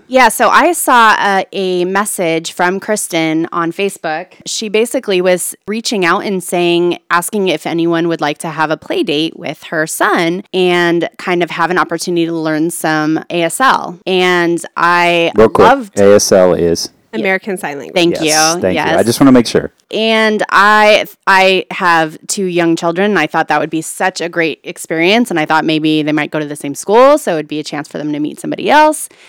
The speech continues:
Speaker 1: somebody new before the fall. And so we had a play date, and that's how I met Kristen and her son, and just started to learn about all the cool stuff that she is doing. And then I started seeing her everywhere at school and <laughs> realizing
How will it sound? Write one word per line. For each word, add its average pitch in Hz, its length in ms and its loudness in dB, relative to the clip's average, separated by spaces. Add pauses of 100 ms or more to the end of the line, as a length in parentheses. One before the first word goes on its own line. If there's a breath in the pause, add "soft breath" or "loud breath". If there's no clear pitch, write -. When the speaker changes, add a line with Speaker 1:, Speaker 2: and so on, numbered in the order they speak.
Speaker 1:
somebody 160 320 -2
new 226 300 -2
before 196 260 -4
the 165 80 -6
fall. 233 560 6
And 170 420 0
so 165 360 0
we 170 100 0
had 190 340 -2
a - 120 -6
play 403 220 -4
date, 175 260 0
and 180 120 -4
that's 165 180 -8
how 180 100 -10
I 170 100 -8
met 160 240 -4
Kristen 165 640 -6
and 151 160 -10
her 156 120 -8
son, 156 600 -6
and 160 880 -2
just 175 140 -6
started 160 340 -2
to 165 120 -10
learn 151 260 -2
about 156 220 0
all 156 120 -2
the 156 100 -10
cool 151 260 -8
stuff - 440 -8
that - 200 -8
she 156 260 -8
is 151 140 -10
doing. 151 340 -4
And 165 80 0
then 151 100 -4
I 151 60 -6
started 156 320 -6
seeing 151 220 -6
her 151 140 -6
everywhere 165 420 -2
at - 120 -6
school 147 480 0
and 214 160 -4
<laughs> 180 60 0
realizing 247 420 6